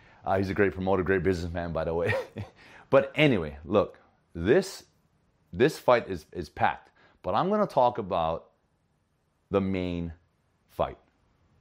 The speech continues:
This heavyweight title fight between Stipe and, uh, Francis Ngannou. Two. Second time they fought.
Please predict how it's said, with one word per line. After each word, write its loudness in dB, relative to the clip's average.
This 2
heavyweight 0
title 0
fight -4
between -10
Stipe 2
and, -6
uh, 0
Francis 0
Ngannou. 0
Two. 6
Second 2
time 2
they 0
fought. 2